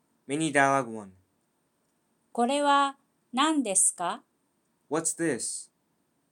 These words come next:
Speaker 1: お寺です。This is a Buddhist temple. Chapter two, Other Expressions for Mini Dialogue one.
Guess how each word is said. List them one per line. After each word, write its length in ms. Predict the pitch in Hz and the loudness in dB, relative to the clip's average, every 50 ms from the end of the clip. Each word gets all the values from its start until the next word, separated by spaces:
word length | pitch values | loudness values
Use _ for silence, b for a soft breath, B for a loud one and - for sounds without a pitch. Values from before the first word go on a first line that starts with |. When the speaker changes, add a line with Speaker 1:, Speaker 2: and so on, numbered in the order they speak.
| _ _ | _ _
Speaker 1:
お 60 | - | -14
寺 260 | - - 147 147 156 160 | -6 -2 0 2 2 2
で 200 | 160 160 151 147 | 2 0 -2 -2
す。 320 | - - - - - _ _ _ _ _ _ _ _ _ _ _ _ _ _ _ _ _ _ _ _ _ _ | -4 -6 -6 -10 -14 _ _ _ _ _ _ _ _ _ _ _ _ _ _ _ _ _ _ _ _ _ _
This 60 | 147 | -2
is 160 | 165 165 170 165 | 0 2 0 0
a 60 | 147 | -2
Buddhist 520 | 127 156 175 160 139 123 127 110 - - | -2 -2 0 0 -2 -2 -4 -6 -6 -6
temple. 380 | - 113 104 98 - 98 95 95 92 _ _ _ _ _ _ _ _ _ _ _ _ _ _ _ _ _ _ _ _ _ _ _ _ _ _ _ _ _ _ | -8 -10 -12 -14 -18 -20 -20 -20 _ _ _ _ _ _ _ _ _ _ _ _ _ _ _ _ _ _ _ _ _ _ _ _ _ _ _ _ _ _ _
Chapter 320 | - 165 170 165 - 190 | 0 2 2 2 2 -2
two, 420 | 165 170 - 151 135 120 107 101 98 - _ _ _ _ _ _ _ _ _ _ _ _ _ | -2 -2 -2 -2 -2 -2 -4 -6 -12 -18 _ _ _ _ _ _ _ _ _ _ _ _ _
Other 220 | 147 175 170 185 | -2 0 2 0
Expressions 580 | 170 170 - - 165 151 143 143 160 156 147 139 | 0 0 -2 -4 -2 -2 -2 -2 -4 -4 -6 -6
for 160 | - 139 131 | -6 -6 -6
Mini 280 | 123 123 123 123 123 110 | -6 -6 -6 -6 -6 -6
Dialogue 360 | 117 113 110 110 110 101 104 | -6 -4 -4 -6 -6 -8 -12
one. 180 | 104 98 95 | -14 -16 -18